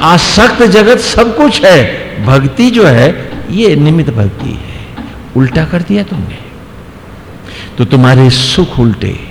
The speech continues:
तुम्हारे जीवन के अर्थ उल्टे, और तुम्हें रोग व्याधि और पीड़ा ही जीनी पड़ी।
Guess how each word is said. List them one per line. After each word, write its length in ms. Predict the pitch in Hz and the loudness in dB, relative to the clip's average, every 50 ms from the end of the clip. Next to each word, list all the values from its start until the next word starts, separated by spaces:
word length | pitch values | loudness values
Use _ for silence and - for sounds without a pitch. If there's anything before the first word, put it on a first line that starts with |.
| - - - - - - - - - | -18 -18 -18 -18 -18 -18 -14 -6 -2
तुम्हारे 360 | 123 127 131 139 143 151 139 | 0 2 4 4 4 4 4
जीवन 420 | 113 - - 131 139 143 170 170 | 2 2 2 2 4 4 4 2
के 180 | 156 - 170 160 - - - - | 2 2 0 0 0 -2 -2 0
अर्थ 260 | 165 190 196 - - | 2 2 2 2 4
उल्टे, 500 | - 147 135 123 - 123 117 110 104 - - - - - - - - - - - - - - - - - - - | 4 4 4 2 2 2 2 2 2 0 -4 -10 -16 -18 -18 -20 -20 -20 -20 -20 -20 -20 -20 -20 -20 -18 -10 -4
और 100 | 110 117 | -2 -2
तुम्हें 500 | 113 - - 123 113 117 113 107 98 104 - - - - - | -2 0 2 4 4 6 4 4 2 0 -2 -8 -10 -6 -2
रोग 320 | 113 127 143 156 170 151 | 2 4 4 4 4 4
व्याधि 480 | 143 120 131 127 123 127 123 127 147 151 | 4 4 4 4 4 4 4 4 4 4
और 80 | 143 131 | 4 2
पीड़ा 380 | - - - 120 117 117 135 | 0 0 0 2 2 2 2
ही 240 | 135 127 113 165 185 | 2 2 2 2 0
जीनी 320 | - - 120 110 110 110 | 0 -2 -2 -2 -2 -2
पड़ी। 340 | - - 101 101 101 104 - | -4 -6 -8 -10 -10 -12 -12